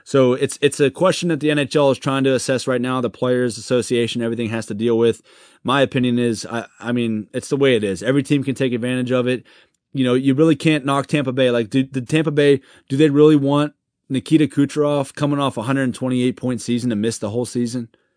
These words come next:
Like, they're just that good. They're an anomaly that they were able to make the playoffs and win the Stanley Cup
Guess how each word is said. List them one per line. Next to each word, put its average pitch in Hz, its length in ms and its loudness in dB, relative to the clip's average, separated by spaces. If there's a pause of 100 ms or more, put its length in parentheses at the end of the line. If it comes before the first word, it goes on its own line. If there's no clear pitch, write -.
(420)
Like, 107 200 -2
they're 147 220 6
just 135 260 -2
that 110 260 -4
good. 120 240 4
They're 123 180 4
an 123 60 0
anomaly 113 500 0
that 110 80 0
they 117 120 0
were 123 100 0
able 120 180 2
to 107 60 -2
make 117 280 -2
the 104 60 -8
playoffs 113 540 -2
and 107 160 -6
win 123 100 -2
the 113 80 -2
Stanley 110 320 -6
Cup 120 300 -4